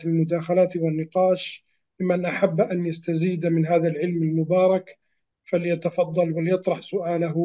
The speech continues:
وذلك برفع أداة اليد الم-، الموجودة في برنامج الزوم،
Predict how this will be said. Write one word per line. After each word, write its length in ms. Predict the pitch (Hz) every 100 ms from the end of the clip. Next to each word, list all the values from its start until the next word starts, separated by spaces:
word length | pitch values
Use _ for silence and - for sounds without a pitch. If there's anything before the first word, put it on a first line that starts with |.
| 175 170
وذلك 460 | 170 170 175 165 175
برفع 560 | 160 175 185 185 180 160
أداة 240 | 175 175 160
اليد 260 | 170 180
الم-، 340 | 165 160 165 160
الموجودة 540 | 175 165 160 175 170
في 420 | 165 165 160 170 160
برنامج 500 | 165 170 180 165 156
الزوم، 440 | 147 180 208